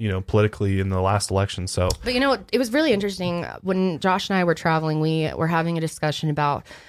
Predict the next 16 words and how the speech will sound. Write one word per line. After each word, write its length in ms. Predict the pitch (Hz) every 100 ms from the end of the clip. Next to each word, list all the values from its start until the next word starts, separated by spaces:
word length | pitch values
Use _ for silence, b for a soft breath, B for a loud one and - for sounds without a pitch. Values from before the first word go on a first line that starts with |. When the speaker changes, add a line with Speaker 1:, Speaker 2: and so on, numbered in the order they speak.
| B -
Speaker 2:
politics 640 | 269 277 277 262 247 -
and 160 | 190 185
where 160 | 196
we're 140 | 190 180
at. 340 | 175 175 170
And 340 | 165 160 156 156 B B - _ _ _ _ - - -
we 140 | 254
wanted 240 | 285 320 254
to 60 |
have 200 | 240 214
kind 200 | - 214
of 100 | 196
an 100 | 175 -
unrealistic 720 | 175 190 196 185 180 175 180
conversation 680 | 185 175 170 165 156 - 165
about 320 | 156 151